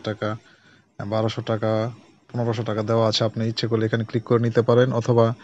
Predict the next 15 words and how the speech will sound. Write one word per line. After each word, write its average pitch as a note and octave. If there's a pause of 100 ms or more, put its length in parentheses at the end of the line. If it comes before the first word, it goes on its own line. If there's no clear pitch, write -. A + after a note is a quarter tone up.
(340)
আপনি A#2
এখানে A2+
লিখেও B2
নিতে A2
পারেন। G2+
আমি A2+
এক A#2
হাজার A#2+
টাকা A2
ক্লিক G#2+
করলাম C3 (400)
এবং A2
নেক্সটে A2+
ক্লিক G#2+
করলাম। F#2+